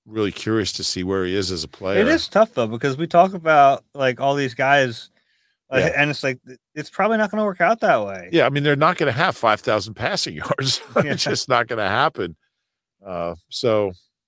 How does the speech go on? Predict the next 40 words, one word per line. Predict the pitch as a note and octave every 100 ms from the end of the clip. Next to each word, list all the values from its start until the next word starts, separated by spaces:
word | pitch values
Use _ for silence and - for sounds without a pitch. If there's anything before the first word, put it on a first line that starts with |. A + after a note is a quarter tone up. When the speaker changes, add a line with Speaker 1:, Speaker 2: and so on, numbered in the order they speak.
| _ _ _ C3
Speaker 1:
yeah, | B2+
that | C3
might | F3+ D3+
be | D3
a, | B2+
a, | A#2+ G#2
a | - A2+
fun | - A#2 A2+
little | G#2 F2+
thing | G#2+ G#2+
to | F#2
look | F2+ E2+
at | G2+ -
to | - E2+
project | G2+ F2 F#2+ F2+
how | G#2+
many | G2+ F#2
yards | F2+ F2 D2+
each | F2+ -
receiver | D#2 F2+ D#2+
is | D#2+
gonna | E2 C2+
have. | E2+
Speaker 2:
Yeah, | -
so, | - F#3 E3 D#3 D3
uh, | D#3+
on | D#3 E3
the | D#3+
last, | E3 E3 D#3+ - - _ _ _ B2+
uh, | A#2+ A#2 A2 A2+
or | B2+ B2+
on | A#2+
a |
podcast | A#2 D3+ C#3 C#3+ B2+
recently, | C#3 C3+ C#3 A#2
we | A#2
talked | B2+ A#2 A2+
about | A2 A2 A2 F2+
the, | A#2 A2+ G#2+
uh, | G#2+ G2+